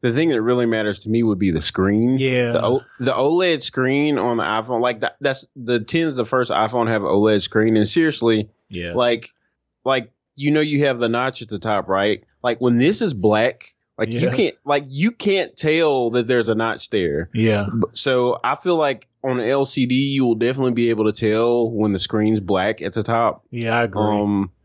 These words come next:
Speaker 1: that's kinda nitpicky, but if it was me, I would definitely hop on Swap or something and see if I could find a ten instead of buying an X R, just because that oled screen is worth it. Okay, so the iPhone ten on Swap, a, a good one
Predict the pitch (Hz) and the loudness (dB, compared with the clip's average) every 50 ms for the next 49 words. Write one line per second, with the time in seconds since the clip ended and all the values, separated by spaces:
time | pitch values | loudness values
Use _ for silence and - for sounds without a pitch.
0 | _ _ _ _ - 151 151 147 - 220 214 190 151 127 120 123 139 143 - - | _ _ _ _ -4 -2 -2 -2 -2 0 0 2 2 2 2 0 0 0 -2 -4
1 | 139 120 131 147 139 131 127 120 117 113 - - _ - 131 107 151 180 190 131 | -6 -4 -2 -2 -2 0 2 2 2 0 0 -4 _ -4 -2 0 0 0 0 -2
2 | 143 123 110 113 117 117 120 120 123 139 160 180 185 180 - _ _ _ - 117 | -4 -4 -2 0 2 2 2 2 2 2 2 2 0 -2 -4 _ _ _ -2 0
3 | 131 143 151 143 127 113 104 95 92 _ _ _ _ _ _ 120 120 127 123 - | 0 2 0 0 -2 -4 -8 -18 -20 _ _ _ _ _ _ 0 0 0 0 -2
4 | 139 135 131 123 113 113 120 120 117 117 117 113 98 - - 104 98 92 101 113 | -2 0 0 0 0 0 -2 -2 -2 0 -2 -2 -4 -4 -2 0 2 2 2 0
5 | 117 120 117 113 117 110 - 131 123 113 120 127 123 117 - 92 110 101 95 90 | 0 0 0 0 0 0 0 -2 -2 0 0 0 0 0 0 0 0 0 0 0
6 | - 131 127 117 104 113 107 104 101 - - 113 104 98 90 85 - - 110 107 | 0 0 0 2 2 0 0 0 -2 -2 -2 -2 -2 0 -2 -6 -2 0 0 2
7 | 107 107 101 - - 104 92 92 87 98 95 92 92 87 87 85 - - 92 87 | 2 2 0 2 0 0 0 2 0 0 0 2 0 0 0 -2 0 0 2 2
8 | 90 98 104 110 - _ _ _ _ - - - _ _ - 156 165 175 160 - | 4 2 2 0 -2 _ _ _ _ -20 -20 -20 _ _ 0 0 0 0 0 0
9 | 120 117 113 - 143 135 127 123 117 110 110 107 101 95 - - _ _ _ _ | -2 -2 0 2 2 4 4 4 4 2 0 0 -4 -8 -10 -14 _ _ _ _
10 | _ _ _ _ 127 147 170 175 165 151 143 143 131 123 107 - - 135 123 120 | _ _ _ _ 0 0 2 2 2 2 2 2 0 0 -2 -2 0 0 2 2
11 | 117 104 95 101 101 101 101 101 101 92 - - _ - - _ 147 143 139 165 | 2 0 0 0 0 -2 0 0 -2 -2 -2 -4 _ -20 -6 _ -2 0 0 0
12 | 165 - 165 160 156 139 151 165 156 165 160 151 147 - 151 143 135 123 120 113 | 0 2 2 2 2 2 2 0 0 0 -2 -2 0 0 0 2 2 0 -2 -2
13 | - 131 117 107 104 - 101 95 92 92 - - - 107 101 98 120 131 120 107 | 0 0 2 2 2 0 -2 -2 -2 -2 -2 0 -2 -2 0 0 0 0 0 0
14 | 98 98 98 95 95 98 98 | -2 -2 0 0 -2 -2 -4